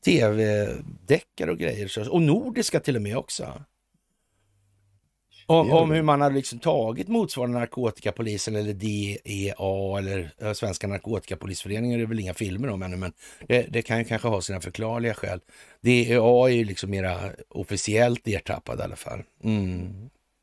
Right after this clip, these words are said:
Speaker 1: Men, men det finns nog ingen i de här sammanhangen som kan svära på att det inte finns någon i de egna leden som faktiskt är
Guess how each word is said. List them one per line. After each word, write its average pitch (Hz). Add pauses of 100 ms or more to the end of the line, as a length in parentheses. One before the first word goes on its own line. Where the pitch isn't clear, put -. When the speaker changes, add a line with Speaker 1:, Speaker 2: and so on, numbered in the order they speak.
(1300)
Speaker 1:
Men, 123
men 160
det 160
finns 160
nog 214
ingen 147
i 156
de 156
här 127
sammanhangen 110
som 110
kan 110
svära 127
på 143
att 107
det 127
inte 110
finns 104
någon 165 (280)
i 117
de 110
egna 101
leden 95
som 95
faktiskt -
är 98